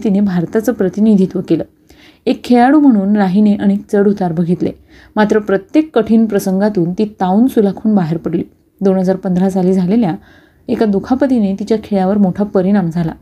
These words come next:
खेळातून निवृत्ती घ्यायच्या निर्णयापर्यंत ती येऊन ठेपली, मात्र आपल्या मनोनिग्रहाने तिने त्याही परिस्थितीवर मात केली आणि दोन हजार अठरा साली जकार्तामध्ये झालेल्या एशियन गेम्समध्ये पुन्हा एकदा सुवर्णपदकावर नाव कोरलं. एशियन गेम्समध्ये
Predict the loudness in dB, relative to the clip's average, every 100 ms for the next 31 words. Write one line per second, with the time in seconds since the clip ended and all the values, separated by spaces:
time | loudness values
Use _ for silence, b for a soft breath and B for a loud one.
0 | b b b -4 0 0 2 2 2 2
1 | 0 2 2 2 0 0 0 0 2 2
2 | 2 2 0 0 -2 0 0 -2 -4 -6
3 | -8 b b _ 0 2 0 0 0 2
4 | 2 4 4 4 2 2 0 2 2 2
5 | 0 2 2 2 -2 -4 -8 -2 0 2
6 | -2 -4 -2 -2 -4 B B B 0 2
7 | 4 4 2 2 0 -4 0 0 2 0
8 | 2 0 0 0 2 2 2 2 2 2
9 | 2 -2 b b b b 0 0 2 4
10 | 4 4 0 0 2 2 2 2 4 4
11 | 0 -2 0 2 2 2 0 -2 -4 0
12 | 0 0 -2 -4 -4 -6 _ _ _ -2
13 | 0 4 2 2 0 -2 0 0